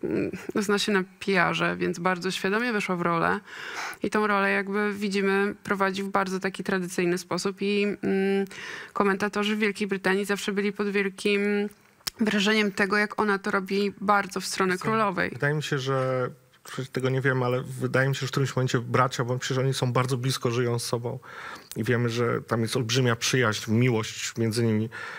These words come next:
Speaker 2: e, że oni jak, jakby Harry, William odpuścił Haremu i pozwolił
Speaker 1: Tak.
Speaker 2: mu pójść w swoją stronę, ponieważ wiemy, że Harry nie zostanie królem nigdy.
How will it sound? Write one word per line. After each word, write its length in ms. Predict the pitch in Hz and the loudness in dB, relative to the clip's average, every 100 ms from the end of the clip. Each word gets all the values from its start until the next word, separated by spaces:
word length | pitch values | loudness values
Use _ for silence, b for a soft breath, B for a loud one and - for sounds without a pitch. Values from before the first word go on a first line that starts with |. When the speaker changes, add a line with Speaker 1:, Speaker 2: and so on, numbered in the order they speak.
| B B - | B B -6
Speaker 2:
e, 260 | 120 120 - | -2 0 0
że 280 | 120 117 117 - | 0 0 0 0
oni 200 | 131 143 | 2 2
jak, 160 | 123 - - 113 - | 0 -6 -8 -4 -2
jakby 340 | - 127 127 131 139 | 0 0 0 -2 2
Harry, 520 | 143 160 156 151 - - - | 4 4 4 0 -4 -8 -2
William 440 | 135 175 165 160 - | 2 4 4 2 -4
odpuścił 460 | 143 - 165 - 147 | -6 0 0 2 0
Haremu 480 | 156 143 135 120 139 | 2 2 2 0 -4
i 80 | |
pozwolił 460 | 120 131 127 135 131 | -2 -2 2 2 4
Speaker 1:
Tak. 120 | 370 453 | 2 2
Speaker 2:
mu 60 | |
pójść 180 | 180 156 | 0 0
w 40 | |
swoją 200 | - 139 | 0 0
stronę, 460 | - 147 127 127 147 B B B | 0 0 0 0 -2 B B B
ponieważ 280 | 143 143 131 | 0 2 2
wiemy, 240 | 147 151 | 0 0
że 100 | 139 | 0
Harry 280 | 143 147 151 | 0 0 2
nie 160 | 170 170 | 0 0
zostanie 420 | 147 - 135 127 | -2 -2 -2 -2
królem 380 | - 127 117 120 | -2 -2 0 0
nigdy. 320 | 113 - 110 | -2 -4 -8